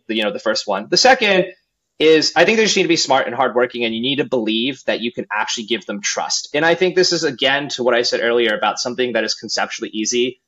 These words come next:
but hard. There's a lot of memes about founders being bad at giving away, you know, trust and handing things off, and V Cs have different terms. Like, I think First Row Capital says something like learning to give away your Legos or something. But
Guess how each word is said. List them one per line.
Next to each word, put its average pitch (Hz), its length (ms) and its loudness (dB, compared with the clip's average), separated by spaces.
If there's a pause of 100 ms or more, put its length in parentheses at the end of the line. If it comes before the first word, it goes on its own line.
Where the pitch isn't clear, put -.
(340)
but 123 160 0
hard. 127 520 0
There's 147 160 0
a 160 40 6
lot 165 180 8
of 156 80 2
memes 135 280 -4
about 113 260 0
founders 113 340 0
being 107 180 -6
bad 101 340 -2
at 107 140 -6
giving 107 280 -8
away, 101 500 -2 (500)
you 120 140 -2
know, 92 180 -4
trust - 560 -4
and 113 100 -2
handing 131 360 -2
things 113 260 -4
off, 104 380 0
and 104 160 -6
V 120 140 -2
Cs 113 240 -4
have 107 120 -2
different 101 300 -10
terms. 104 400 -4
Like, 92 200 -4 (280)
I - 40 -2
think 113 140 -4
First 107 240 -2
Row 104 80 -4
Capital 104 380 -2
says 101 200 -2
something 107 220 -6
like 98 240 -4 (340)
learning 120 340 0
to 117 60 -2
give 120 200 0
away 113 180 2
your 110 140 0
Legos 107 440 0
or 101 40 -6
something. 95 460 -6
But 156 180 2